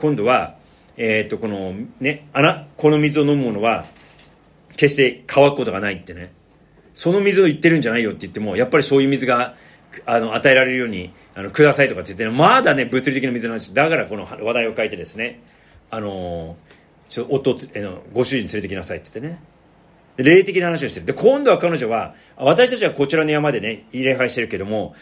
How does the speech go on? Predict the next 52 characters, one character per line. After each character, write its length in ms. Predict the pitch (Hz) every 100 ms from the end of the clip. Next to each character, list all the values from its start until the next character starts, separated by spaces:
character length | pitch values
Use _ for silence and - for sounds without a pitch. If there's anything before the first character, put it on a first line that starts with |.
| _
ユ 100 | 147
ダ 100 | 208
ヤ 60 | 240
人 140 | 226
た 80 | 170
ち 120 | 147
は 80 | 120
あ 60 | 104
っ 40 |
ち 120 | -
の 60 | 135
方 100 | 131
だ」 140 | 85
と 80 | 80
か 100 | 85
ね。 160 | 95 107 _ _ _ _ _ _ _ _
「で、 60 | 120
ど 140 | 113
っ 40 | 220
ち 80 | 190
が 80 |
正 140 | 120 113
し 80 | 117
い 40 |
ん 20 |
で 60 | 87
す 80 | -
か」 80 | 82
と。 60 | - _ _ _ _ _ _ _ _ _ _ _ _ _ _ _ _ _ _ _
ね、 180 | 101 131
も-、 180 | 123 147
う 40 |
ん、 300 | 135 139 131
だ 80 | 139
か 80 | 135
ら 60 | 120
も 240 | 135 123
う 60 | 110
イ 100 | 147
エ 60 |
ス 100 | 180
様 120 | 135 104
は 40 |
ど 200 | 92 156
っ 20 |
ち 100 | 151
で 60 | 202
も 100 | 196
な 80 | 185
い 60 |
よ 100 | 127
と。 220 | - 73